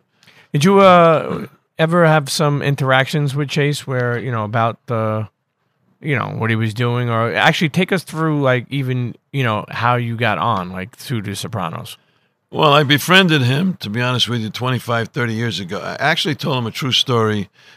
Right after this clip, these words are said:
Speaker 2: which was the beginning of the, which was the creation of the Artie Bucco character.
Speaker 1: Mm-hmm.
Speaker 2: And he's mentioned this publicly, and he's given me credit for the story. I was growing up in Providence, Rhode Island,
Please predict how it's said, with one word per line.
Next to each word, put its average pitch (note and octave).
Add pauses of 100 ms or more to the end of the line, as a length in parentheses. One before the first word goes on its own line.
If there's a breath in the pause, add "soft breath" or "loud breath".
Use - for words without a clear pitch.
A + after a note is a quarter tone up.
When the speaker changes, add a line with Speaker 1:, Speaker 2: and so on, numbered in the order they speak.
Speaker 2:
which B2
was A2+
the A2+
beginning C3+
of A#2
the, G#2 (760)
which G#2
was G2+
the G#2+
creation B2+
of A2
the A2
Artie A2
Bucco G#2
character. G2
Speaker 1:
Mm-hmm. A2+ (480 loud breath)
Speaker 2:
And A2
he's A#2
mentioned A#2+
this G#2
publicly, G2+
and G#2
he's F#2+
given A2
me A2+
credit A2
for -
the F#2+
story. G#2+
I G2+
was G2+
growing A#2
up A2+
in G#2+
Providence, A2
Rhode A2
Island, B2